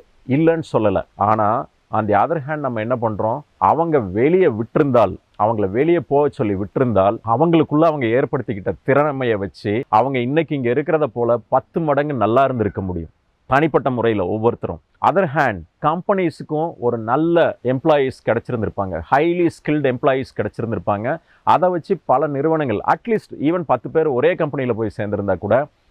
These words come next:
அந்த ஒரு கம்பெனிக்கு நல்ல டீம் கிடைச்சிருக்கும். அந்த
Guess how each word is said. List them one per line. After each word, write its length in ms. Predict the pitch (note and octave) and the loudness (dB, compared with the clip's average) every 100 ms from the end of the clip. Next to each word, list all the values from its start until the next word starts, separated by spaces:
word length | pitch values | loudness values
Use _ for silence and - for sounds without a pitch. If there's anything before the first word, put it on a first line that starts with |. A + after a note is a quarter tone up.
| - | -4
அந்த 280 | C3+ B2+ A#2 | 0 0 2
ஒரு 260 | D#3 G3 | 2 2
கம்பெனிக்கு 640 | E3+ D3+ D#3 D3+ B2+ C#3+ E3+ _ _ | 2 -2 0 -2 -2 -4 -4 _ _
நல்ல 380 | A2+ C#3 F3+ D#3 - | 2 2 4 0 2
டீம் 260 | F#3 F3+ | 0 0
கிடைச்சிருக்கும். 580 | C#3+ B2 - A2+ A2+ D#3 | 0 -2 -2 -4 -2 0
அந்த 240 | C3 B2 | 2 2